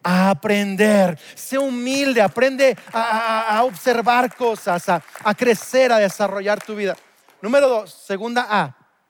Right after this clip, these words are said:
Número, número uno, aprende a aprender. Número dos,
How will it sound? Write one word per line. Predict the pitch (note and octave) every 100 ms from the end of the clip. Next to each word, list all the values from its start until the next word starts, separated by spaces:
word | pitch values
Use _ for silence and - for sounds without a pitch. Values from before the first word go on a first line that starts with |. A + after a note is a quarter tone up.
| _ _ -
Número, | D#3+ G3 A3 -
número | A3 B3
uno, | A#3+
aprende | G#3 G#3 A3 A3+
a |
aprender. | A#3+ A3+ G3 F3 _ _ _
Número | F#3 A#3+
dos, | A3+ F#3+ -